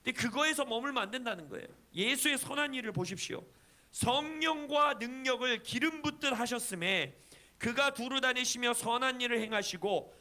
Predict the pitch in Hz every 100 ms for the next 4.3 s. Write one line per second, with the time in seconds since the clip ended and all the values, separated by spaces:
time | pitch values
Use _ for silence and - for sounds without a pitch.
0 | - - 180 208 254 285 285 294 285 294
1 | 220 247 262 233 202 294 359 349 330 277
2 | 294 277 269 247 247 - 226 - 302 -
3 | 240 - 185 233 185 - - - - 254
4 | 311 269 151